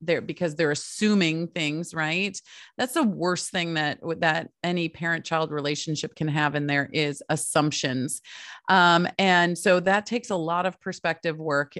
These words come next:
um, but getting to know them, getting to know their tendencies, getting to know how they learn. So you know how they take in information, getting to know their personality. So you know how, uh, when information comes out, it isn't necessarily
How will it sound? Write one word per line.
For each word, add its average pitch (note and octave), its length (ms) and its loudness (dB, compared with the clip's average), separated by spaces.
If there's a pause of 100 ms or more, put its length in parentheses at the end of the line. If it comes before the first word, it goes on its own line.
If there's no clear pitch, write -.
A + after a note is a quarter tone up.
um, D3 480 2
but F3 260 -2
getting B3+ 320 2
to - 140 -4
know F3 440 0
them, A3+ 440 -2
getting F3 280 -6
to F3 120 -8
know D#3+ 280 0
their F#3+ 160 0
tendencies, F#3 720 -4
getting G3 260 0
to F#3+ 160 -4
know F3 300 2 (400)
how G#3 260 2
they G3 200 0
learn. E3 520 -2
So D3+ 120 -6
you D#3+ 100 -2
know E3 120 -2
how E3+ 160 -4
they E3+ 140 -2
take F3+ 400 -6
in F#3+ 180 0
information, D3 880 -4 (320)
getting G3+ 260 4
to G3 120 0
know F3+ 100 4
their F3 100 4
personality. F3+ 800 0
So D3 160 -2
you E3 220 0
know E3 180 0
how, G3+ 320 0 (120)
uh, F#2 100 -4 (140)
when F#3+ 180 2
information G3+ 560 -2 (180)
comes F3+ 320 -2
out, F#3+ 440 2
it F#3 160 -4
isn't A#3 340 -4
necessarily F#3 840 0